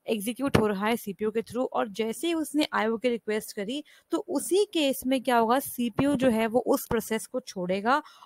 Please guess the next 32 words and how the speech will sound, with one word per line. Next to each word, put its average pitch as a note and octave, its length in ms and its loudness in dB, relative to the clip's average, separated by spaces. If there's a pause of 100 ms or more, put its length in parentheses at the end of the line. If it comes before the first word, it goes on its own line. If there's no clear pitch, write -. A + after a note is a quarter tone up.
और C4 120 6
दूसरे C4 580 2
प्र-, A#3+ 220 -8 (140)
अ, - 240 -8
जो G#3+ 180 2
processes G#3+ 500 -2
को C#4+ 120 4
ले G3 160 2
लेगा। D#3+ 280 -2
मतलब A#3 300 2 (100)
खुद C#4 280 2
से F4 200 4
कभी C4+ 340 4
भी C4+ 140 2
सीपीयू B3+ 540 0 (560)
क्या B3 100 4
करेगा, B3 480 2 (640)
अ, A#3 60 -4
प्रीम्प्ट D4 460 2
नहीं A#3+ 220 2
करेगा। G#3+ 320 2
मतलब C4 320 0
जो C4 160 4
आपका C#4+ 480 6 (440)
process B3 560 6
है D4+ 60 6
वो D4+ 140 2
जब G#3 280 0
ही D4+ 160 2
प्रीम्प्ट C#4+ 380 2
होगा A#3+ 240 6
जब B3+ 300 0